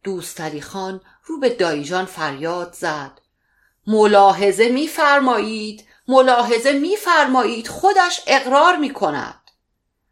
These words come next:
ولی قبل از اینکه دایی جان سؤالی بکند، آسپیران با آرامش گفت: "والا حقیقتش این است که آن روزی که ما را به هوای گم شدن ساعت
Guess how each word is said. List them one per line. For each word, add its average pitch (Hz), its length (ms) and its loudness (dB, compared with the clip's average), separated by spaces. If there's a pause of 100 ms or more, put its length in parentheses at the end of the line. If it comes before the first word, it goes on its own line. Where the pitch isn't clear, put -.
(380)
ولی 185 340 -6
قبل 269 360 -8
از 240 180 -6
اینکه 190 280 -10
دایی 139 280 -6
جان 202 220 -4
سؤالی 190 520 -6
بکند، 156 640 -10 (420)
آسپیران 165 680 -8
با 156 100 -4
آرامش 151 800 -6
گفت: 190 540 -6 (760)
"والا 247 960 -2
حقیقتش 175 920 -4
این 214 160 -4
است 202 300 -2
که - 120 -10
آن 165 340 -8
روزی 220 360 -10
که - 160 -8
ما 196 240 -2
را 226 120 0
به 165 120 -2
هوای 160 460 -4
گم 165 300 -6
شدن 208 500 -4
ساعت 196 760 -2